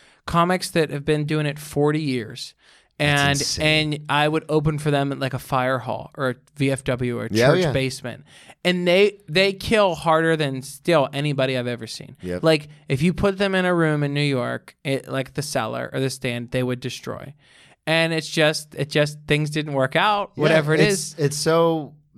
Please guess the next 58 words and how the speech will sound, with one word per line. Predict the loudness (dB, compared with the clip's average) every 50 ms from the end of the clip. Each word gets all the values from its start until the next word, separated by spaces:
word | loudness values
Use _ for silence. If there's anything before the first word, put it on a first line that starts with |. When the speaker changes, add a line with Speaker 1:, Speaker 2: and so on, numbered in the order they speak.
| -20 -12
Speaker 2:
the | -8 -6
life, | -2 2 2 2 4 2 0 0 -4 -8 -18 -18 -16 -12
you | -10 -8 -6
know, | -6 -6 -4
the | -4 -4
old | -4 -4 -6
saying, | -4 -2 -2 -2 -2
"Life | 0 0 0 -2 -2
happens." | -2 -2 -2 -2 -2 -4 -6 -4 0
Speaker 1:
Right. | 2 2 4 4
Speaker 2:
But | 2
it's, | 0 -2 -8 -16 -18 -20 -20 _ _ _ _ _ -4
I've | 0 2 2 2 0
talked | 0 0 0 0 2
to | 2 2 2 2 0 -4 -8 -18 _ -20 -20
plenty | -8 -4 -2 0 0 2 0
of | 0
people | -2 -4 -6 -6 -6 -8 -8 -8
in | -8 -10
Florida | -12 -10 -6 -4 -4 -2 -2 -4 -6 -8 -12 -12 -8
Speaker 1:
Right. | -2 0 0 0 0 -2 -4 -2
Oh, | 0 2 4 4
Speaker 2:
where | 4 4 4 4
Speaker 1:
of | 4
Speaker 2:
they | 4 4 4
went | 4 4
Speaker 1:
course. | 2 0 0 -2
Speaker 2:
to | -2
New | 0
York | 2 2 2 2 2 2 2
or | 2
L | 2 4 4 4
A, | 4 6 6 4 4 2 0 -2 -8 _ _ _ _ _ _ _ _ _
got | 0 0 2 2
representation, | 2 2 2 2 2 0 0 0 0 2 2 2 2 2 2 0 0 0 0 -2
and | -2 -2 0 0
then | 0 0
once | 0 0 0
they | 0 0 2
got | 2 2
representation, | 2 2 2 0 -2 -2 -2 0 0 0 0 0 -2
they're | 0 0
like, | 0 0 0
"I | 0 0
don't | 0 -2 -2 -2
need | -2 0 0 -2 -2 -6
to | -8 -6
be | -2 0 0 0
here | 0 0 -2 -2
anymore. | -4 -6 -8 -8 -10 -10 -10 -4 -2
Everything's | 0 0 2 0 0 0 0
Speaker 1:
Right. | 0 2
Speaker 2:
done | 2 2 2 2 0 -2
online. | -2 -2 -2 0 0 0 -2 -2 -2 0
Everything's | 0 0 -2 -2 -4 -2
virtual | -2 0 0 -2 -2 -6 -10 -12 -10 -10
now." | -8 -6
Speaker 1:
Right, | -6 -6 -6 -8 -10